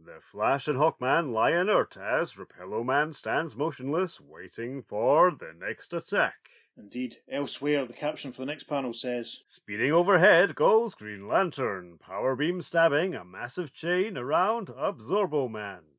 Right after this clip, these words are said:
Speaker 2: And sure enough, that's what's going on. We see Alan using his ring to conjure a giant chain, and he thinks,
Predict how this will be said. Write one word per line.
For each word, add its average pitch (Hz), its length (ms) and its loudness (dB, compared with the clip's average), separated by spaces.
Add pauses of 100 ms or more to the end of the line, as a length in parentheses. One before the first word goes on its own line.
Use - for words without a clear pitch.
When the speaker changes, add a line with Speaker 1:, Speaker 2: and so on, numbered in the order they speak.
(240)
Speaker 2:
And 196 100 -8
sure 156 160 2
enough, 175 200 -2
that's 135 200 -6
what's 151 140 -10
going 156 260 -4
on. 247 160 0
We - 60 -8
see - 180 -4
Alan 139 220 0
using 139 240 -4
his 120 140 -6
ring 139 160 -6
to - 80 -18
conjure 127 320 -8
a 117 40 -8
giant 127 300 -8
chain, 175 340 -8 (380)
and 135 120 -8
he 135 60 -4
thinks, 147 460 -6